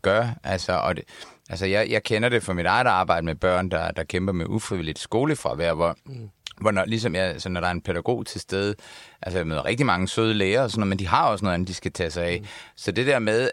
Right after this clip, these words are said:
Speaker 1: at, altså, det har jeg jo hørt fra nogle af de, øh, børn og forældre, jeg arbejder med, de siger, "Jamen, altså, det her med, at pædagogen lige har øje på, øh, Niklas, og Niklas er ikke en, der larmer, han er en, en, en stille en, og det er der ikke noget galt med," men at, at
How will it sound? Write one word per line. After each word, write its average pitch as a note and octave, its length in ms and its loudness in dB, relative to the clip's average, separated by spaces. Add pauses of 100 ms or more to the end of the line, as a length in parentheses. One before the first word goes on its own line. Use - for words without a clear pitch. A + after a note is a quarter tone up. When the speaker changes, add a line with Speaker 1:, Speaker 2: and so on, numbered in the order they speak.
Speaker 1:
at, - 200 -4
altså, F#2 200 -6
det A2 160 0
har A2+ 80 4
jeg D#2+ 80 2
jo D2+ 80 0
hørt B2 220 2
fra - 140 -4
nogle F#2+ 200 0
af F2 80 -2
de, F2 180 0 (280)
øh, D#2+ 300 -4
børn G#2+ 480 2
og E2 300 0
forældre, G2+ 400 0
jeg D#2+ 160 0
arbejder G2 400 0
med, E2+ 140 -4
de G2+ 80 -2
siger, G2 260 -2
"Jamen, F#2 220 -2
altså, F2+ 180 -4
det A2 200 0
her A2+ 80 0
med, G2+ 360 0
at F2 220 -4
pædagogen G2+ 460 -2
lige G2+ 120 -2
har F#2+ 120 2
øje G2+ 340 2
på, F#2 340 0 (540)
øh, F#2 220 0
Niklas, F#2+ 760 -2
og F#2+ 100 0
Niklas G2+ 380 0
er G#2+ 40 -2
ikke A2 160 -2
en, F#2+ 140 -2
der E2 60 -2
larmer, F#2+ 380 2
han G2+ 140 2
er F#2+ 80 0
en, D#2+ 200 -4
en, F2 260 -8
en E2+ 240 -10
stille A#2+ 360 0
en, G#2 220 0
og F#2 100 -2
det C#3 80 2
er A2+ 40 2
der - 100 0
ikke A#2+ 180 0
noget D3+ 180 2
galt G#2 240 4
med," G2+ 180 2
men F#2 180 0
at, F#2+ 140 -4
at - 160 -4